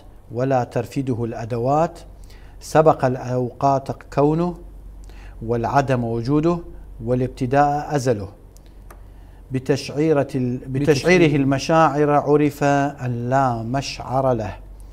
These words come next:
Speaker 1: وبمضادته بين الأمور عرف أن لا ضد له، وبمقارنته بين الأشياء عرف أن لا قرين له.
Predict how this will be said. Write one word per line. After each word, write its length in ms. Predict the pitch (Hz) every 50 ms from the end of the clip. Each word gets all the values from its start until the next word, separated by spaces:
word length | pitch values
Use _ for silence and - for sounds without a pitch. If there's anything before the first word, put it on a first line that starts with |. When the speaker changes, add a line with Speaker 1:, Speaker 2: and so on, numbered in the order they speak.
| - - - - - - - - -
Speaker 1:
وبمضادته 1400 | 120 117 117 127 127 127 123 123 120 120 120 120 113 120 120 151 151 151 - 127 113 131 123 120 117 113 113 113 107
بين 280 | 120 139 147 143 127 123
الأمور 760 | 120 117 117 117 117 120 127 143 156 170 180 180 175 - - -
عرف 380 | - 147 143 143 131 131 - 131
أن 320 | 120 113 120 120 120 117
لا 180 | 131 151 151 147
ضد 320 | 139 156 160 131 117 117
له، 220 | 120 107 101 87 76 - - - - - - - - - - - - - - - - -
وبمقارنته 1120 | 120 120 123 131 131 131 120 131 - 131 127 127 127 135 147 160 156 - 151 131 135 127
بين 320 | 120 120 143 156 151 139 135
الأشياء 800 | 123 120 120 123 113 - - 135 135 143 151 165 170 165 165 - - - - -
عرف 340 | 143 156 151 139 131 - 139
أن 300 | 123 117 123 123 120 127
لا 160 | 143 156 160
قرين 480 | 156 - 151 147 156 170 165 151 135 117
له. 220 | 107 104 95